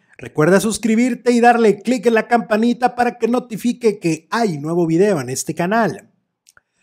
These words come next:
Luego de sus participaciones en los concursos de belleza, Ahmed Chabot llegó a México a finales de los años sesenta, en una época en la que los productores de cine en este país buscaban actores y actrices rubios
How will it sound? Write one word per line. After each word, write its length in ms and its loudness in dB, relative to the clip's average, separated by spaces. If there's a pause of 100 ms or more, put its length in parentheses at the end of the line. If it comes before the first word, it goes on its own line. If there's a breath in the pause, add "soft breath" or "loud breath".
(260)
Luego 240 2
de 100 2
sus 200 -4
participaciones 840 -2
en 80 0
los 160 -2
concursos 540 -4
de 100 0
belleza, 580 -4 (320 loud breath)
Ahmed 300 -2
Chabot 500 0
llegó 280 2
a 40 4
México 500 -2 (280 soft breath)
a 100 -10
finales 340 2
de 80 2
los 180 0
años 320 0
sesenta, 800 -2 (300 soft breath)
en 100 -8
una 220 2
época 400 2
en 80 2
la 160 2
que 80 -4
los 260 0
productores 680 2
de 120 0
cine 540 0
en 140 -4
este 300 -6
país 500 0
buscaban 560 -4
actores 420 -2
y 60 -2
actrices 560 -4
rubios 640 -2